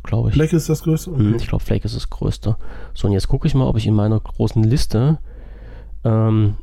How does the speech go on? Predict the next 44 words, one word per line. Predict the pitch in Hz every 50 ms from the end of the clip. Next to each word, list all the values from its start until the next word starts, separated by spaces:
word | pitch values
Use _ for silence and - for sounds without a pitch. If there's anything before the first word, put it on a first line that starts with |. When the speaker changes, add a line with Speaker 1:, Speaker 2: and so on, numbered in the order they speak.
| - -
Speaker 1:
ich | - - - -
könnte, | - 120 117 127 131 139 127
genau, | 165 139 113 95 85 90 - -
Ogg | - 117 - - - -
Vobis | - 120 120 117 120 110 - -
hätte | 110 -
ich | - - -
auch | - - -
drinne. | - - - 50 101 104 107 - - - - - - - - - - - - - - - - - - - - - - - -
Speaker 2:
Ja, | 214 220 131 98 95
st-, | - - - 117 117
stell | - - 151 156 185
das | 196 175 -
doch | 185 165 -
als, | 156 160 160 160 - - -
auch | - 160 151
als | 165 160 147 -
Ogg, | - 185 180 - - - - -
äh, | 110 107
bereit. | 104 107 104 101 95 95 98 - - - - - - - - - - - - - - - - - - - - - - - - - - - - -
Speaker 1:
Meinst | - 110 117 143 -
du, | -
das | 123 113
sind | 127 127
die | 117 113
Leute | 113 117 113 113
scha-, | - 139 - -
ja, | 170 190
ka-, | - - - -
ich | - - -
kann's | - 185 -
ja | - 156
mal | 143
machen. | 165 202 202 143 160 135 -
Ich | - 143 139
kann's | 151 185 226
Speaker 2:
Nee, | 254
Speaker 1:
ja | 202
mal | 160 160 175
Speaker 2:
naja, | 185 185 185 180
es | 160 147
ist, | 175 165 -
es | 170 156 170 160 -
ist, | 175 - - - -